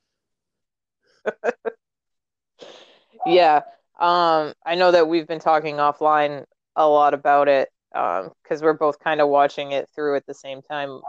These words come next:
more or less. And I think we have so much to talk about next week on it, and we definitely need this special episode.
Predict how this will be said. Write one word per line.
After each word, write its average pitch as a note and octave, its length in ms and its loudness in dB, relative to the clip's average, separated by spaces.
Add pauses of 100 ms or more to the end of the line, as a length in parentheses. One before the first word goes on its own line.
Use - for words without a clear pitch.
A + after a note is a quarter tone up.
more C3+ 320 0
or C3 40 0
less. C3+ 440 0 (520)
And C#3+ 480 2 (140)
I D#3+ 160 2
think D#3 220 0
we D#3 100 -2
have D3 160 0
so - 180 0
much D3 280 -4
to C#3 80 -16
talk C3 260 -2
about C3+ 400 -4 (220)
next C#3 280 -10
week C3 240 -10
on B2+ 180 -4
it, - 180 -6 (260)
and C3 360 -12
we C#3+ 100 -10
definitely C#3 640 -6 (480)
need G3+ 300 0
this F3 180 2
special E3+ 400 0
episode. G3 580 2